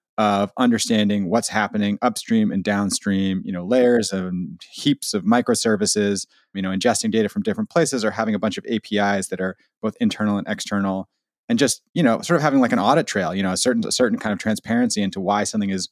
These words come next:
working or not working well. And then another thing we're gonna talk to, about today is sort of this shift left, which has come up before in conversation, but I have to admit I'm not familiar with it.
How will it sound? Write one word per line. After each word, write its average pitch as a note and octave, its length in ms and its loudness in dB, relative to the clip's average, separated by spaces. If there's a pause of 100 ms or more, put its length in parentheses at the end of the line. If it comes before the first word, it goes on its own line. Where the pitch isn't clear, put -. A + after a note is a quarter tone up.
(100)
working G2+ 320 0
or F#2 60 0
not G2+ 200 0
working F#2 320 -6
well. G2 380 -2 (480)
And C3+ 100 2
then D#3 80 2
another F3 140 4
thing F3 80 2
we're D#3+ 80 2
gonna D3 160 0
talk - 80 -16
to, B2 120 -6 (120)
about B2 280 0
today B2+ 440 4
is A2 100 -2
sort A2+ 120 0
of G2 60 -2
this G#2 160 0
shift - 440 -2
left, G#2+ 420 0
which A#2 180 -4
has C#3 220 -6
come D3+ 180 0
up D3+ 120 2
before C3 240 0
in A#2+ 40 -4
conversation, A#2 460 -2
but F#2 140 -4
I G#2+ 100 0
have A2 140 -2
to - 80 -4
admit G#2 180 2
I'm G2 80 0
not G2+ 180 -2
familiar G2 380 0
with F2+ 200 -6
it. D#2+ 180 -6